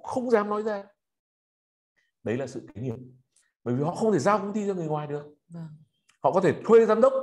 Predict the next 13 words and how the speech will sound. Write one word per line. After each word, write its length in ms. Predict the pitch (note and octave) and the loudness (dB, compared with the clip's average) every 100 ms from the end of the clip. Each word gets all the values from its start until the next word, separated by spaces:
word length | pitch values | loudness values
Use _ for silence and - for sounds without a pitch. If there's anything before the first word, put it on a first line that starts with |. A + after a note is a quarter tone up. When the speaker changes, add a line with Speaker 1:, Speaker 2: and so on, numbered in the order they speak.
| - - | -4 -2
Speaker 1:
tổng 200 | - D#3+ | 0 2
giám 100 | E3+ | 0
đốc 120 | A3 C4 | 0 0
rất, 120 | D4 - | -2 -2
rất 120 | A#3 B3+ - | -4 -4 -6
xịn, 300 | - A3+ - _ _ _ _ _ | -6 -6 -6 _ _ _ _ _
từ 180 | D3+ D#3+ | -2 2
Tây, 200 | G3 G3+ | 2 2
từ 120 | F3+ D#3 | -4 -4
ta. 260 | F3 F3+ F3+ _ _ _ - | -6 -8 -16 _ _ _ -18
Nhưng 160 | D3 | -14
cái 140 | D3+ D#3 | -10 -6
người 380 | D#3 C#3+ B2 | 2 2 2